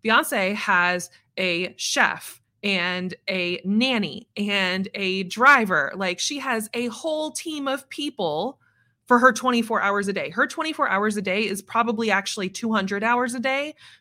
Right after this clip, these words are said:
because she's hired other people and bought their hours to help her do more things behind the scenes,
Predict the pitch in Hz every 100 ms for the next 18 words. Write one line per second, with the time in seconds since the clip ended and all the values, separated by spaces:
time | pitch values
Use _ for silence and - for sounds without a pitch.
0 | - 220 226 220 - 214 - 208 233 240
1 | 220 202 208 196 - 214 185 - 185 175
2 | 190 208 190 190 180 170 175 262 359 -
3 | - _ _ _ _ 254 214 233 220 220
4 | 196 190 - 170 202 220 208 196 190 185
5 | 165 196 196 170 165 165 156 - 190 -
6 | -